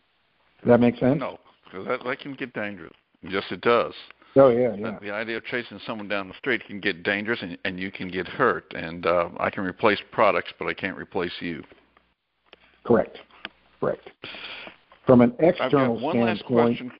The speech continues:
Speaker 2: to ask. Yes, sir?
Speaker 1: Well, from an external stra-, standpoint, at least in a department store environment,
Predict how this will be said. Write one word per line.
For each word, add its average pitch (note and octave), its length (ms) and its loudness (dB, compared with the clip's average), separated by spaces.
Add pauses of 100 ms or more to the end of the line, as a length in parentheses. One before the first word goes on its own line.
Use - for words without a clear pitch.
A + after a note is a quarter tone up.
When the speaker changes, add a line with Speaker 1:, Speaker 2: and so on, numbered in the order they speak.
Speaker 2:
to C#3+ 120 -6
ask. B2+ 220 -6 (1400)
Yes, A2+ 180 4
sir? D3 220 0 (1300)
Speaker 1:
Well, C#3 160 6
from C#3+ 180 0
an D3 80 0
external C3+ 640 -2
stra-, B2 240 -4 (180)
standpoint, A#2+ 640 0 (1600)
at D#3+ 160 -4
least E3 280 6
in D3 100 4
a C3 80 2
department D#3 720 0
store A#2 260 2
environment, A2 640 0